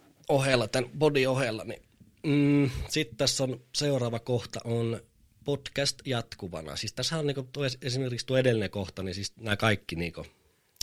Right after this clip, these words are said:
kuvaus, poda-, pod-, kuvaaminen, podcasti ja sit se mun blogi ja näin, niin näähän on tietysti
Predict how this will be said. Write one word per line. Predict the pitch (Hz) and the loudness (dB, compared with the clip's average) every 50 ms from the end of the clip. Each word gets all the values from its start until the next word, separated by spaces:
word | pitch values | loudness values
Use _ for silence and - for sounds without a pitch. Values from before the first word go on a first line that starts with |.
| - - - | -12 -12 -10
kuvaus, | - 107 98 104 95 87 90 87 - | -6 -6 -4 -4 -4 -6 -6 -8 -10
poda-, | - _ - 95 90 90 90 80 80 80 _ _ _ - 95 | -12 _ -10 -10 -8 -6 -8 -8 -8 -10 _ _ _ -10 -10
pod-, | 92 95 - _ - - - _ _ _ _ - | -10 -10 -12 _ -20 -20 -20 _ _ _ _ -2
kuvaaminen, | 127 123 117 117 110 110 107 104 104 101 101 98 95 - _ _ _ _ _ - | -2 -2 0 0 0 0 0 -2 -2 -2 -2 -2 -4 -6 _ _ _ _ _ -6
podcasti | 117 110 - - - 110 101 - - - - 101 98 | -6 -6 -6 -6 -6 -4 -2 -2 -4 -4 -4 -6 -6
ja | 98 95 90 90 _ _ - - - - - - - - _ - | -4 -6 -8 -10 _ _ -20 -20 -20 -20 -20 -20 -20 -20 _ -10
sit | - 104 - | -10 -8 -6
se | - | -6
mun | 92 87 | -6 -6
blogi | - - 117 117 117 113 107 113 110 104 | -2 0 2 2 2 2 0 -2 0 0
ja | 104 98 | 0 -2
näin, | 98 101 98 95 92 92 92 | -2 -4 -4 -4 -4 -6 -6
niin | 90 | -6
näähän | 92 95 98 101 101 | -4 -4 -4 -4 -6
on | 95 | -8
tietysti | 101 92 87 - | -8 -8 -8 -8